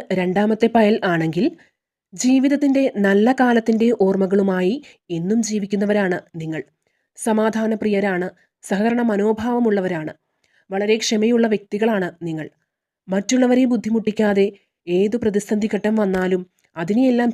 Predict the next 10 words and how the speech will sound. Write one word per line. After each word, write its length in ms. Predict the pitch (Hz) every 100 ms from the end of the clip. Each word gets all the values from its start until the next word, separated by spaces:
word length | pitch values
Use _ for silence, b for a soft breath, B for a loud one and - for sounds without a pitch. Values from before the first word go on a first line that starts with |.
| -
ചിരിച്ചുകൊണ്ട് 540 | 214 233 262 302 294 277
നേരിടുന്ന 380 | 254 247 233 226
വ്യക്തികളാണ് 540 | 190 - 185 190 170 180 294 175
നിങ്ങൾ. 220 | 160 156 - _ _ _ _ _ _ -
കൃഷി 260 | 226 - 269
ചെയ്യുന്നതിലും 540 | 262 240 233 226 233 226 - -
വളർത്തുമൃഗങ്ങളെ 720 | 170 190 226 233 214 226 220 220
പരിപാലിക്കുന്നതിലുമെല്ലാം 1200 | 180 170 190 208 220 226 214 220 202 180 220 208 b b b b _
കൂടുതൽ 340 | 226 269 277 285 262
താല്പര്യമുള്ള 600 | 233 240 294 294 262